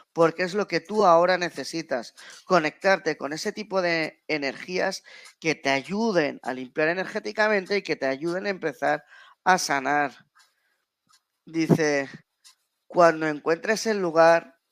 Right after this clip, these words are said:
que sé que lo encontrarás", dice, "pregunta por el nombre de Lili, pero pregúntalo,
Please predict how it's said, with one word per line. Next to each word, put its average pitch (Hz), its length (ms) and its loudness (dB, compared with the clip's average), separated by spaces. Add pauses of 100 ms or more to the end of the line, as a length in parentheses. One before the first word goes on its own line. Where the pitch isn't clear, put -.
(100)
que 143 500 -6
sé - 440 -2
que 123 140 -10
lo 113 140 -10
encontrarás", 143 960 -2 (2000)
dice, - 500 -6 (360)
"pregunta 185 600 -2
por 185 220 -4
el 170 120 -2
nombre 165 500 -4
de 143 200 -4
Lili, 143 640 -8 (280)
pero 156 260 -2
pregúntalo, 226 840 -2